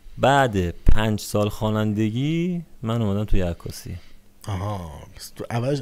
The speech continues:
Speaker 2: علاقه به خوانندگی داشتی؟
Speaker 1: آره، من اون موقع که مثلاً شروع کردم اولش رپ می‌خوندم.
Speaker 2: خب.
Speaker 1: و خیلی قدیمه ها، یعنی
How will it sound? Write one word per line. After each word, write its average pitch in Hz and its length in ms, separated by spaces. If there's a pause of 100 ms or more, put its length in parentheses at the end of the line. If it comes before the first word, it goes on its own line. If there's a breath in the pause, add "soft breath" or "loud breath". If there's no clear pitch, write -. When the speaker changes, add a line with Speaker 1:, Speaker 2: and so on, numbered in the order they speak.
Speaker 2:
علاقه 117 340
به 143 80
خوانندگی 110 380
داشتی؟ 95 300
Speaker 1:
آره، 98 320
من 113 220
اون 113 140
موقع 101 200
که 120 120
مثلاً 110 200
شروع 101 200
کردم 101 300
اولش 113 380
رپ 117 300
می‌خوندم. 98 720 (180)
Speaker 2:
خب. 127 540
Speaker 1:
و 139 60
خیلی 135 360
قدیمه 98 360
ها، 98 180
یعنی 117 300